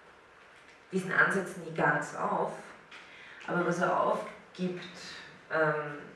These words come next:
oder was er selbst nochmal als, äh, Kritik an sich selbst weiterentwickelt, ist, dass dieser Ansatz noch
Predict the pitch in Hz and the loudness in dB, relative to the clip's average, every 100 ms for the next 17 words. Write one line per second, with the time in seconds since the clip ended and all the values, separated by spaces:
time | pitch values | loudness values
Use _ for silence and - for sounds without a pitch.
0 | - - - - - - - - - 156 | -20 -20 -20 -20 -20 -20 -20 -20 -2 2
1 | 156 160 - 156 160 160 160 160 156 - | 4 4 2 6 8 8 6 2 -2 4
2 | 160 233 - - 160 160 160 156 147 143 | 6 6 4 -2 -6 -2 6 6 6 4
3 | 143 143 - 147 - - - 160 180 - | 2 0 -8 -4 -4 -4 -4 -4 -4 -6
4 | - 170 147 156 - - 170 165 - 185 | 0 2 2 -2 -6 -4 -4 -6 0 2
5 | 185 185 165 165 160 165 160 156 - 151 | 4 2 0 -2 -4 -4 -4 -6 -6 -6
6 | - 175 185 - - 165 160 - 156 | -6 0 4 6 6 4 0 -2 -4